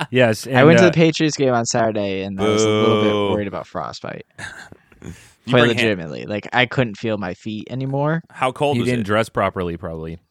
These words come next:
Speaker 2: Um, I don't know what the official temperature was. Like, I don't know, uh, nineteen maybe.
Speaker 3: Oh, that's nothing.
Speaker 2: So, it really wasn't.
Speaker 3: We were up at our
Speaker 2: But
Speaker 3: parents'
Speaker 2: all of a
Speaker 3: cabin this
Speaker 2: sudden,
Speaker 3: week.
Speaker 2: when
Speaker 3: Yeah.
Speaker 2: you're sitting, when you're sitting there, so it's definitely a different thing when you're sitting there.
Speaker 3: Yeah, that's true.
Speaker 2: And,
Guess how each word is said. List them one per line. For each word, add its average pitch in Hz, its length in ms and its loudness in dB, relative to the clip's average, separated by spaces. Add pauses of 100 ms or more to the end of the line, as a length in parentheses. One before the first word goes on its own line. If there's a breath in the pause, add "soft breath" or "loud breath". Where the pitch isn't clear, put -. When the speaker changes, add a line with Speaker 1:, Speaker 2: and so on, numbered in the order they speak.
(140)
Speaker 2:
Um, 135 640 4 (1900)
I - 80 2
don't 151 160 8
know 151 120 8
what 135 160 6
the 123 100 4
official 117 340 0
temperature 104 460 -4
was. 101 420 -6
Like, 53 220 -14
I 62 160 -8
don't - 120 -12 (140)
know, 50 220 -16 (100)
uh, 69 360 -14 (680)
nineteen 110 600 -4
maybe. 113 500 -4 (280)
Speaker 3:
Oh, 82 160 -10
that's 90 220 -10
nothing. 80 380 -8
Speaker 2:
So, - 200 -12 (680 loud breath)
it 120 100 2
really 165 340 8
wasn't. 135 540 4 (460)
Speaker 3:
We 139 160 -4
were 185 80 4
up 202 80 4
at 127 60 6
our 120 80 8
Speaker 2:
But 113 80 4
Speaker 3:
parents' 180 260 2
Speaker 2:
all 131 80 8
of 147 60 8
a 147 40 8
Speaker 3:
cabin - 0 -
this - 100 4
Speaker 2:
sudden, 147 300 8
Speaker 3:
week. - 160 -4
Speaker 2:
when 160 180 6
Speaker 3:
Yeah. 180 60 6
Speaker 2:
you're 185 60 6
sitting, 226 480 4
when 143 180 0
you're 139 80 0
sitting 175 380 0
there, 110 200 2
so 127 140 -4
it's 120 120 -6
definitely 160 260 0
a 160 40 -2
different 139 240 -4
thing 127 120 -2
when 107 80 -4
you're 85 80 -8
sitting 113 340 -4
there. 73 300 -12
Speaker 3:
Yeah, 107 240 2
that's 107 160 -2
true. 101 180 -6
Speaker 2:
And, 104 420 -2